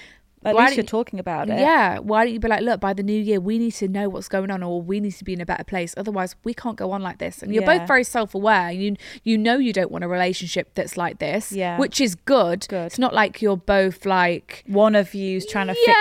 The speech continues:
Speaker 2: Yeah,
Speaker 1: and the
Speaker 2: it's,
Speaker 1: other one
Speaker 2: it's
Speaker 1: you can't get
Speaker 2: you're
Speaker 1: through to them.
Speaker 2: You're probably in as good of a situation in terms of making it work than any other person is,
Speaker 1: Yeah.
Speaker 2: you know, 'cause you're, you're just both very aware of what's going on. And
Speaker 1: Mm.
Speaker 2: so just, "Hey, look, by the new year, we need to figure this out. Like, we need to be in a better place, or we need to be breaking up."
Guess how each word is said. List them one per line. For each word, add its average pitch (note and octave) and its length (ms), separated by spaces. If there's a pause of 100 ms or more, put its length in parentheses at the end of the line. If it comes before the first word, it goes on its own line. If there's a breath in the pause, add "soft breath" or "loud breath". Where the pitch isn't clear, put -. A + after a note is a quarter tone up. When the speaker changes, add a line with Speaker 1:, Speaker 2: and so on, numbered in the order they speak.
(140)
Speaker 2:
Yeah, D#4 160
Speaker 1:
and G3 100
the C#4+ 40
Speaker 2:
it's, - 100
Speaker 1:
other G3+ 200
one F#3+ 120
Speaker 2:
it's G3 80
Speaker 1:
you F#3+ 60
can't - 260
get - 180
Speaker 2:
you're A#3 140
Speaker 1:
through G3+ 160
to - 160
them. E3+ 400
Speaker 2:
You're A#3+ 180
probably D4+ 380
in A3+ 80
as F#3+ 100
good A#3 280
of G3+ 120
a G3 60
situation G3 680
in F#3+ 120
terms F#3+ 240
of F3 100
making G3 300
it F3 100
work F#3+ 240
than F3+ 320
any F#3+ 260
other G3 120
person F3 420
is, F3 240
Speaker 1:
Yeah. F#3+ 220
Speaker 2:
you F#3 100
know, F#3 60
'cause F3+ 260
you're, F#3 140
you're F#3 300
just - 220
both F#3+ 200
very F#3+ 180
aware G3 240
of G3 100
what's - 200
going G#3 260
on. G#3+ 240
And F#3 140 (140)
Speaker 1:
Mm. F#3 60 (160 loud breath)
Speaker 2:
so - 140
just, G#3+ 380
"Hey, C4+ 80
look, A3 240
by G3+ 160
the G#3 100
new A3+ 180
year, A#3 200
we G#3+ 120
need A3+ 200
to G#3+ 120
figure A3 220
this - 160
out. B3+ 200
Like, - 100
we F#3 80
need F#3+ 220
to - 40
be A3 80
in G#3 80
a - 20
better A#3 180
place, C#4+ 300
or B3+ 40
we A3 100
need A3 140
to - 80
be A#3 80
breaking A#3 320
up." C4+ 80